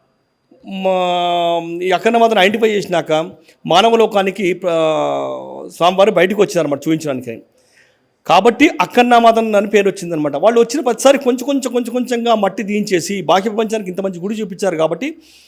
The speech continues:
వాళ్ళ పేరు మీదనే అక్కన్న మాతన గుడి అయింది. స్వామివారు స్వయం వ్యక్తం, చతుర్భుజులై విశ్వరూపం చూపిస్తూ ఇరుబారులు పక్కన పెట్టుకొని ఆనంద చిత్తుడై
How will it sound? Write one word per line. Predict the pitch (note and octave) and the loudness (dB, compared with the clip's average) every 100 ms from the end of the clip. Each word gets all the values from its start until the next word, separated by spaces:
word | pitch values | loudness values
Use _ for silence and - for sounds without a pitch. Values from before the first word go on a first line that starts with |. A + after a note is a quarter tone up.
| _ - _ D#3+ | _ -20 _ -2
వాళ్ళ | D#3 G3+ C4 | 6 6 6
పేరు | B3+ A#3+ | 4 2
మీదనే | A#3+ B3+ C#4 | 2 2 2
అక్కన్న | C#4+ A#3 A#3+ | 2 -2 0
మాతన | A#3 G#3 G3 A3+ G#3 | 0 0 -2 -4 -6
గుడి | F#3+ | -6
అయింది. | F3 D3+ C#3 - _ _ _ _ _ _ B4+ _ _ _ _ _ _ _ | -6 -6 -10 -18 _ _ _ _ _ _ _ _ _ _ _ _ _ _
స్వామివారు | - F3+ A#3 B3+ A#3 G#3+ G#3+ - - | 0 2 4 4 4 0 -4 -14 -20
స్వయం | - E3 G#3+ | -2 4 6
వ్యక్తం, | A#3 G#3+ D#3 B2+ - _ _ _ _ _ _ _ _ _ F#3 | 6 2 0 -10 -18 _ _ _ _ _ _ _ _ _ -2
చతుర్భుజులై | F#3 B3 A#3 G#3+ A3+ | 0 0 0 2 2
విశ్వరూపం | B3+ - B3 A#3+ G#3+ G#3 | 2 -2 0 0 0 -4
చూపిస్తూ | F3 F#3+ F#3 - F#3 E3+ G3+ - _ - | -4 -4 -6 -2 0 0 -2 -10 _ -8
ఇరుబారులు | F3 G3+ B3+ B3 | 0 4 4 2
పక్కన | G#3 G3 A3 | -2 -2 -2
పెట్టుకొని | G#3 F#3 D#3+ D#3+ F3 F3 - _ _ _ - | -4 -4 -2 -2 -2 -6 -12 _ _ _ -4
ఆనంద | B2+ G#3+ C4 | 0 2 2
చిత్తుడై | B3+ A#3 F3+ G3 | 0 -2 -2 0